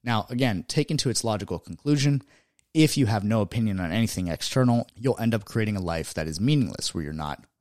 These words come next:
where you're not attached to anything or anyone. So just like in Zen Buddhism, being completely detached or indifferent is going to remove the meaning out of life.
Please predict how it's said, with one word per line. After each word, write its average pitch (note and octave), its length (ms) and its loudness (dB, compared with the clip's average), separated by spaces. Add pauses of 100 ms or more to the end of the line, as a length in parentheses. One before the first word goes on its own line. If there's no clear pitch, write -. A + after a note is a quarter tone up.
(500)
where F2+ 60 -6
you're F2+ 80 -2
not E2 140 -4
attached - 360 -4
to - 80 -8
anything F2+ 420 -4
or D#2+ 80 -6
anyone. G2 460 -2 (320)
So D3+ 220 6
just D3+ 260 4
like C#3 220 4
in F#2 300 0 (120)
Zen G2+ 240 0
Buddhism, A#2 480 4 (340)
being C3 200 4
completely A#2+ 500 0
detached G#2 800 -2
or E2 240 -4
indifferent F2 680 2 (340)
is A2+ 260 0
going G#2+ 260 0
to G2+ 420 0
remove G#2 880 2
the F#2+ 60 -2
meaning F#2 360 -2
out C#2+ 140 -6
of C#2+ 100 -8
life. - 440 -10